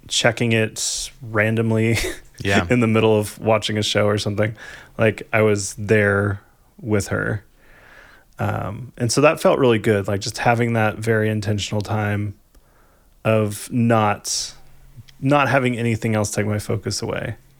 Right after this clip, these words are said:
Speaker 1: like, focusing on her. And I find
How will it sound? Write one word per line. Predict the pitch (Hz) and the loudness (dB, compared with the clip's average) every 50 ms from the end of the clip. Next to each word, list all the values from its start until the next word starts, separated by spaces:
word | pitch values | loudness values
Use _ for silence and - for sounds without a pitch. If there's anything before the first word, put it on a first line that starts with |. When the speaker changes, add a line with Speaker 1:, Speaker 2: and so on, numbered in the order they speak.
| _ - | _ -10
Speaker 1:
like, | - 110 110 107 - - 117 | -6 -4 -4 -4 -4 -6 -12
focusing | - - - - 123 113 110 127 110 - - 110 104 | -16 -6 2 4 4 4 4 0 -2 -2 -2 -2 -2
on | 101 107 101 101 107 | -2 -2 -2 -2 -2
her. | 104 - 110 - 110 107 113 - - - - - - - - - - - - - - _ _ _ - | -4 -4 -6 -6 -6 -8 -8 -12 -14 -20 -20 -20 -20 -20 -20 -20 -20 -20 -20 -20 -20 _ _ _ 2
And | 117 110 110 110 110 110 113 - - - _ - - - - | 2 4 4 4 2 0 -2 -4 -8 -16 _ -20 -12 -2 0
I | - 185 226 | 2 2 2
find | 220 - - 139 131 123 117 110 | 2 4 4 4 4 4 2 0